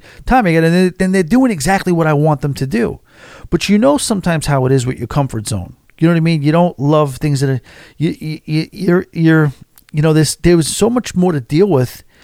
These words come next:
than you think, especially during the pandemic when everything's cruise with confidence, lift and shift, and all the other,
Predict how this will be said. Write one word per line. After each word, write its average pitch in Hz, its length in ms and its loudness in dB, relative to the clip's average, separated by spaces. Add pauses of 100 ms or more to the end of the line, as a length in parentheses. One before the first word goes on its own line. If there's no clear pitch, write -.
(180)
than 151 240 0
you 170 120 2
think, - 420 -6 (920)
especially 175 460 0
during 151 200 2
the 131 80 0
pandemic 135 680 0 (440)
when 143 140 2
everything's 143 520 0
cruise 147 360 0
with 139 100 0
confidence, 135 720 0
lift 135 340 -2
and 131 140 -2
shift, 135 460 -2
and 113 160 -4
all 131 180 0
the 131 160 0
other, 123 240 0